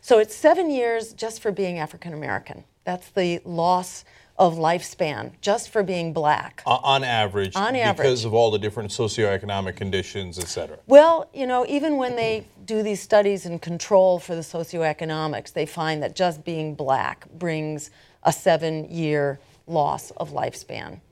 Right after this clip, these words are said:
Speaker 1: And
Speaker 2: Hmm. So is there anything we can do about that?
Speaker 1: Oh, absolutely, yes. But let me just add to that. That's then compounded by the loss of life from having poor education.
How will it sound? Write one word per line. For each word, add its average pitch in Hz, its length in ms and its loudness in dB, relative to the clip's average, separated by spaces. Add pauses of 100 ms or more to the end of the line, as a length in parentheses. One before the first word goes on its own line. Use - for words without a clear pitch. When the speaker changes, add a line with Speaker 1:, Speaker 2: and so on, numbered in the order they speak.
(300)
Speaker 1:
And 247 240 6
Speaker 2:
Hmm. - 60 -18 (640)
So 147 100 6
is 120 120 6
there 117 120 0
anything 107 240 -2
we 98 80 -4
can 90 100 -6
do 95 120 -2
about 131 180 2
that? 160 240 -4 (100)
Speaker 1:
Oh, 285 160 0
absolutely, 294 720 -2
yes. 285 300 4
But 226 180 0
let 269 140 2
me 330 140 0
just 214 260 -4
add 370 240 4
to 240 80 -4
that. 170 240 0
That's 226 280 2
then 196 260 -4
compounded 196 800 -4 (400)
by 196 320 8
the 185 140 -2
loss 202 360 2
of 196 120 -6
life 190 520 2 (280)
from 208 180 2
having 190 320 0
poor 190 240 0
education. 190 720 -4